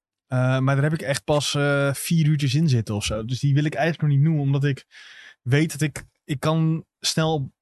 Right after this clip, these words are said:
eh, eh, ja, uitburnen. Hoe zeg je dat? Uit-, uitgekeken raken op games. Dus ik weet nog niet of dat bij deze Zelda zo gaat zijn. Ehm, dus ik wilde gewoon een honorable mention in, eh, gooien. En ik heb, eh, dat is Elden Ring. Omdat ik die dit jaar, eh,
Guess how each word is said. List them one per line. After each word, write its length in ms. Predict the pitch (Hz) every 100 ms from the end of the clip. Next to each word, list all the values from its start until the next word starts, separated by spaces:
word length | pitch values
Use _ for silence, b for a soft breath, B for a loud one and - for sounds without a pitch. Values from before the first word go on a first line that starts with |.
| _ -
eh, 500 | 139 139 143 139 135
eh, 60 |
ja, 360 | 131 120 107 -
uitburnen. 640 | - 147 131 139 156 180
Hoe 320 | - 127 127 123
zeg 120 | 135
je 60 |
dat? 140 | 156 165
Uit-, 240 | 156 151 _
uitgekeken 640 | - 151 - - 160 151 147
raken 520 | 151 160 160 156 -
op 300 | 143 - - _ _ _ _ _ _ -
games. 240 | 127 151 151
Dus 80 |
ik 60 | 143
weet 140 | 156
nog 80 | 156
niet 180 | 165 180
of 80 | 139
dat 260 | 151 135 -
bij 140 | 143
deze 240 | 147 143 127
Zelda 260 | 139 143
zo 140 | 127 120
gaat 120 | 120
zijn. 280 | 110 160 - B B B B B B -
Ehm, 320 | 139 147 151
dus 120 | 143
ik 80 | 160
wilde 180 | 170 165
gewoon 180 | 170 175
een 80 | 175
honorable 340 | 185 170 156
mention 320 | 160 190 170
in, 280 | 156 151 143
eh, 200 | 139 131
gooien. 340 | - 127 135
En 60 | 165
ik 80 | 151
heb, 160 | 143 143
eh, 440 | 139 139 139 123
dat 120 | 131 156
is 80 |
Elden 280 | - 147 190
Ring. 300 | 165 123 104 _ _ _ _ _ -
Omdat 200 | 139 139
ik 100 | 127
die 120 | 139
dit 200 | 139 127
jaar, 300 | 135 127 127
eh, 220 | 127